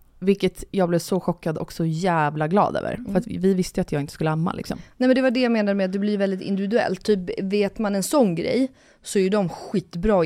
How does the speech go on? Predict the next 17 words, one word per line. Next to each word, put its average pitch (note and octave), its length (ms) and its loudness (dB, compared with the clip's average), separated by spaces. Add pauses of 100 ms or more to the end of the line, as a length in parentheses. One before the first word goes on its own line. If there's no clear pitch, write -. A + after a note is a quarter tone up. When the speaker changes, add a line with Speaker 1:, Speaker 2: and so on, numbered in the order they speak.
Speaker 2:
Alltså G3 160 0
något F#3+ 140 0
så F#3 60 0
här E3 100 2
dyrt F3+ 360 -2
och - 100 -6
onödigt F#3+ 560 2
som E3 60 -8
man E3+ 100 -4
kanske E3 220 -2
inte D#3 240 -2
har D3+ 280 0
råd A3 260 4
att - 60 2
unna D#3 280 0
sig E3 140 -4
själv. G3+ 420 -2